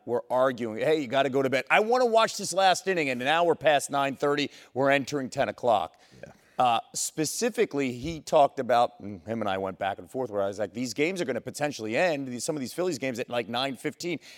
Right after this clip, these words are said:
Speaker 1: He was beyond ecstatic by, by that. But time spending at the stadium plays a role here. Are, is there a concern that it's gonna be less than three hours for the families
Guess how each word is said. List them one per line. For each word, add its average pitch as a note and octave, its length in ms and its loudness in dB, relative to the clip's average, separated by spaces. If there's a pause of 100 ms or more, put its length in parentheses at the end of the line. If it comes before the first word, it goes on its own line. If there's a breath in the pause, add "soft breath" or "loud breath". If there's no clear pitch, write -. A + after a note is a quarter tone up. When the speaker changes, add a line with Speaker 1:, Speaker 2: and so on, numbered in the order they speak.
Speaker 1:
He G3+ 120 -8
was G3 180 -4
beyond D#3 560 -2
ecstatic A#2+ 640 2
by, G2+ 400 2
by G#2+ 160 0
that. F#2 280 -4
But F#3+ 340 8 (800 soft breath)
time A3 340 0
spending F#3 500 4
at D3+ 120 4
the C3+ 80 -4
stadium D3 680 0 (140)
plays F3 220 0
a E3 60 -2
role F#3 280 4
here. D3+ 280 -2 (220)
Are, C3+ 260 2
is C#3 200 -6
there E3+ 160 2
a G3 80 -2
concern E3+ 640 -4
that E3+ 120 0
it's C3+ 100 -10
gonna D#3+ 160 -4
be E3 100 -4
less D3 260 -2
than D#3 140 -10
three D3 240 -2
hours D3 240 4
for - 100 -12
the A#2 80 -6
families D3+ 680 2